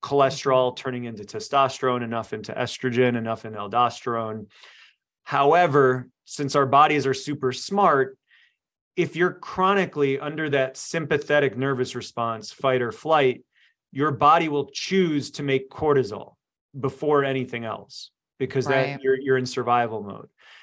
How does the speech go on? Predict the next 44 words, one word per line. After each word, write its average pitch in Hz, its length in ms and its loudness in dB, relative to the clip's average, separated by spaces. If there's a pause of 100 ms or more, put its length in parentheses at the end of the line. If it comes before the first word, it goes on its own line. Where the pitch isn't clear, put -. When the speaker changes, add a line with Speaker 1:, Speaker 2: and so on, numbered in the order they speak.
(140)
Speaker 1:
So 139 240 2
what 143 180 2
happens 160 560 0
is, 131 220 2
is 120 220 -8
if, 147 220 -8
if 135 240 -4
the, 127 360 2 (120)
you 139 140 -8
know, 120 140 -4
the 117 80 -8
stressors 147 680 -2
have 113 140 -10
been 113 140 -12
very 117 240 -6
chronic, 147 680 -2 (500)
you 147 160 -2
will 156 120 0
see 156 320 -2
a 135 80 0
low 139 440 4
D 135 280 -4
H 127 240 -4
E 127 200 2
A 117 60 -6
level 101 400 -12 (140)
on 127 260 -2
that 120 240 -4 (280)
adrenal 120 380 -4
test. - 500 -18 (100)
And 123 140 -8
that's 135 220 -2
the 147 80 -4
way 131 180 2
that 127 120 0
I 123 60 -4
can 123 160 -10
say, 131 220 -2
like, 113 260 -6 (260)
"Okay, 117 300 -4
this 127 300 -2
looks 131 240 -2
like 127 260 -4
you're 127 400 -4